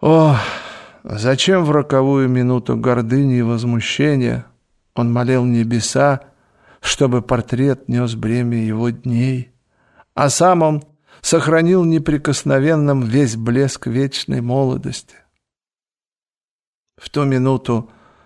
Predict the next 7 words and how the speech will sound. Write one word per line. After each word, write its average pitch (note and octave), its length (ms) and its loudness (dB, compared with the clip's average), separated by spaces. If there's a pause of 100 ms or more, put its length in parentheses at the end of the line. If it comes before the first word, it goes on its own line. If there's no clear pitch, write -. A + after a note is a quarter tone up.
(140)
он A#2+ 180 -2
погубил A#2 640 -2
свою A2+ 400 -10
жизнь. G#2+ 380 -10 (1300)
Лучше F#3 500 2
было D#3+ 320 2
бы, C3+ 320 0